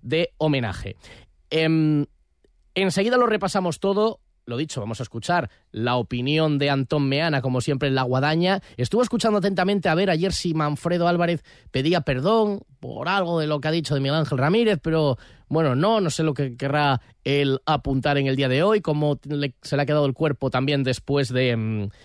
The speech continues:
del arbitraje del otro día y que nos cuente lo de los árbitros. Pero antes, también muy importante, y es otra de las imágenes del día,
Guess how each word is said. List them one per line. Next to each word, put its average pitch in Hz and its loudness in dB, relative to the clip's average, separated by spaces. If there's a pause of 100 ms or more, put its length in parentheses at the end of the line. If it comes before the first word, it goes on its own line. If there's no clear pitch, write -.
(260)
del 165 0
arbitraje 160 0
del 165 4
otro 160 0
día 202 2
y 226 -2
que 208 -2
nos 143 -4
cuente 156 -2
lo 135 0
de 123 -2
los 117 -6
árbitros. 107 -8
Pero 185 0
antes, 202 0
también 208 2
muy 202 2
importante, 190 0 (220)
y 139 0
es 165 0
otra 190 2
de 175 4
las 156 0
imágenes 170 0
del 151 2
día, 107 -2